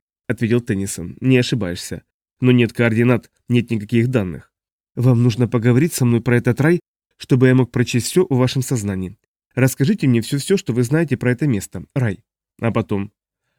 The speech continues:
"А потом я ещё раз поговорю с ними. Скажу, что вы очень хотите туда попасть,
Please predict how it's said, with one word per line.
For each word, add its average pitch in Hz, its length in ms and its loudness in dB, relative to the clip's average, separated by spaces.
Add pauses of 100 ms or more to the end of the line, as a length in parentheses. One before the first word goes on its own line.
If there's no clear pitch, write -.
"А 127 100 -4
потом 190 320 0
я 123 140 2
ещё 127 200 2
раз 170 120 0
поговорю 123 380 0
с - 160 -6
ними. 95 280 -8 (320)
Скажу, 131 300 0
что 139 160 -2
вы 127 80 2
очень 135 280 0
хотите 127 380 0
туда 117 220 0
попасть, 110 400 -6